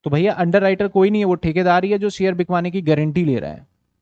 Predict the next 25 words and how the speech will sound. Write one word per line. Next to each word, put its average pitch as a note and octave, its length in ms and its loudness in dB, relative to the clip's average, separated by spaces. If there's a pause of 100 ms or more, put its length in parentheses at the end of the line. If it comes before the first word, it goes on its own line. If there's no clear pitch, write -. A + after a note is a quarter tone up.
(600)
अगर D#3 240 2
शेयर G3 220 0
नहीं F#3 220 2
बिक G3+ 220 -2
पाया G3 200 2
तो G#3+ 120 -2
वो G#3 80 0
खुद F#3+ 160 2
ही F#3 60 2
खरीदेगा। A2+ 460 -4 (760)
तो G3 80 0
अब G3+ 200 2
शेयर A3 340 2
नहीं G#3 280 2
बिक A#3 220 -2
पाया, G#3+ 240 4
खुद G#3+ 240 0
खरीदेगा, G3 440 2
ये C4 180 2
अलग A3 200 4
चैप्टर C3 380 -4
है A#2 180 -10 (960)
जो D#3 120 0
हम F#3+ 140 2
पढ़ेंगे। C3 420 0